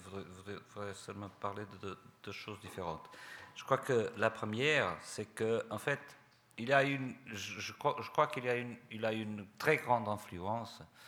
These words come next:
parce que, euh, la dictature a jeté tous les gens qui pensaient d'une façon différente.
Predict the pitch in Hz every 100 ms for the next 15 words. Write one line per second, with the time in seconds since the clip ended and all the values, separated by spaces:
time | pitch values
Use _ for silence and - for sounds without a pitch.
0 | - - - - 120 - 123 123 123 -
1 | - - 90 92 90 90 90 90 82 76
2 | - 98 120 143 131 120 135 120 117 107
3 | 135 - 131 131 131 107 - - 120 117
4 | 113 98 104 110 110 - 101 104 95 -
5 | 98 92 92 92 - 92 90 87 92 -
6 | 85 82 73 -